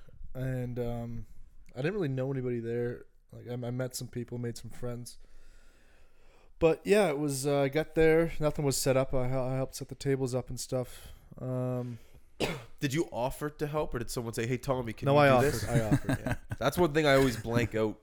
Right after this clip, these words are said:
Speaker 2: when I go to someone's house. I never offer to help 'cause I'm s-, focused on where do I sit. I never focus on helping. I focus, how do I just not be recognized? How do I just blend into
Speaker 1: Yeah.
Speaker 2: this dinner?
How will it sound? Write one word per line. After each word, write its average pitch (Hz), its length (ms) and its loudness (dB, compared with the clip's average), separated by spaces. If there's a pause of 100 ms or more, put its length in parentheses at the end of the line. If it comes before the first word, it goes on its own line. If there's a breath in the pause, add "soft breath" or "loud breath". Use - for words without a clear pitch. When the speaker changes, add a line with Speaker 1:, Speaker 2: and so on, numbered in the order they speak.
Speaker 2:
when 101 100 -6
I 78 80 -6
go 101 240 -4
to 95 80 2
someone's 104 400 -2
house. 101 240 -6
I 110 60 -6
never 123 320 0
offer 123 260 0
to 113 80 0
help 123 240 -2
'cause 113 140 -6
I'm 107 80 -10
s-, - 240 -10
focused - 460 -2
on 107 120 -8
where 110 100 0
do 110 120 -2
I 98 40 -6
sit. - 360 -10 (420 soft breath)
I - 60 0
never 123 160 4
focus 117 340 6
on 110 140 4
helping. 110 340 2
I 104 60 -8
focus, 107 340 -4
how 117 140 2
do 123 140 4
I 117 60 6
just 117 220 -6 (400)
not 107 220 -10 (160)
be 104 80 -4
recognized? 90 720 -14 (340 soft breath)
How - 80 -8
do 113 100 -4
I 117 40 6
just 113 180 0
blend 107 320 -8
into 104 200 -6
Speaker 1:
Yeah. - 40 -12
Speaker 2:
this 98 140 -4
dinner? 101 320 -4